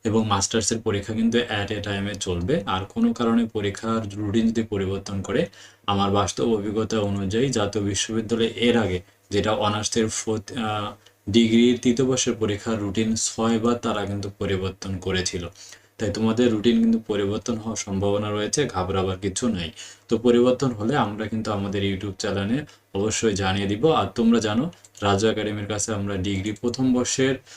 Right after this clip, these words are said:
তোমরা কিন্তু সবগুলো সাবজেক্টেরই শর্ট সাজেশন পারচেজ করতে পারবে। বিএসসি গ্রুপে যারা রয়েছে তারা পারবে, বিবি এজ গ্রুপের পাবে, বিএ এসএস। তো এই সবগুলো সাবজেক্টের আমরা কিন্তু শর্ট সাজেশন দিয়ে থাকি উত্তর সহকারে। আমাদের কাছে যদি তোমরা উত্তর সহ সাজেশন নাও, সেক্ষেত্রে কোনো ধরনের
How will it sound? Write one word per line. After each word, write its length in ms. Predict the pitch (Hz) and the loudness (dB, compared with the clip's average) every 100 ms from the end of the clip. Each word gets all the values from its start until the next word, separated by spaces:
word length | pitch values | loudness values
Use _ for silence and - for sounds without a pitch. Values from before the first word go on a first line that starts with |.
| - - | -12 -6
তোমরা 240 | 107 107 | -4 -2
কিন্তু 200 | 110 117 | -2 -2
সবগুলো 460 | - 139 123 127 117 | 2 2 4 4 4
সাবজেক্টেরই 640 | 117 98 104 104 123 127 | 0 -2 -2 0 2 2
শর্ট 260 | - 101 98 | 0 -2 -2
সাজেশন 480 | 101 95 95 107 | -2 -2 -2 -4
পারচেজ 380 | 98 95 - 92 | -6 -6 -6 -6
করতে 220 | 101 92 | -6 -6
পারবে। 400 | 92 90 87 87 | -4 -2 -2 -4
বিএসসি 460 | 85 95 104 101 117 | -4 -2 -2 -2 -2
গ্রুপে 340 | 104 98 101 | -2 -4 -4
যারা 180 | 98 98 | -2 -2
রয়েছে 340 | 98 98 87 101 | 0 -2 -4 -4
তারা 240 | 92 95 | -4 -4
পারবে, 360 | 92 95 95 92 | -4 -4 -2 -2
বিবি 540 | 95 98 98 101 101 - - - - | 0 0 2 0 -2 -8 -20 -8 2
এজ 240 | 110 107 | 2 2
গ্রুপের 320 | 110 107 104 | -2 -2 -2
পাবে, 300 | 98 101 101 | -2 -2 -2
বিএ 500 | 95 107 107 107 110 113 | -2 -2 0 0 0 -4
এসএস। 520 | 104 - 98 - - _ _ _ _ _ - _ - - | -2 0 0 -2 -6 _ _ _ _ _ -20 _ -8 2
তো 80 | |
এই 60 | 127 | 4
সবগুলো 400 | 131 127 127 135 | 4 4 4 2
সাবজেক্টের 480 | - 120 117 113 117 | 2 0 0 2 2
আমরা 240 | 110 110 | 2 0
কিন্তু 200 | 110 110 | -2 -2
শর্ট 240 | 110 104 - | -4 -4 -2
সাজেশন 440 | 101 98 113 101 | -2 -4 -4 -2
দিয়ে 140 | 101 | -2
থাকি 180 | 101 107 | -2 -4
উত্তর 320 | 101 92 107 | -4 -6 -8
সহকারে। 500 | 98 95 92 113 190 - - - - | -8 -6 -4 0 0 -2 -12 -16 -4
আমাদের 320 | 107 113 123 | 2 6 6
কাছে 220 | 123 131 | 4 6
যদি 160 | 120 120 | 6 6
তোমরা 220 | 123 120 | 4 2
উত্তর 220 | 110 123 | 2 0
সহ 240 | 117 113 110 | 0 0 0
সাজেশন 480 | - 101 101 117 110 | 0 -2 -2 0 0
নাও, 200 | 131 143 | 0 -2
সেক্ষেত্রে 580 | 110 101 113 - 127 | -4 -2 -4 0 -2
কোনো 380 | 123 143 160 160 | 0 0 2 4
ধরনের 440 | 123 107 98 92 | 2 0 0 0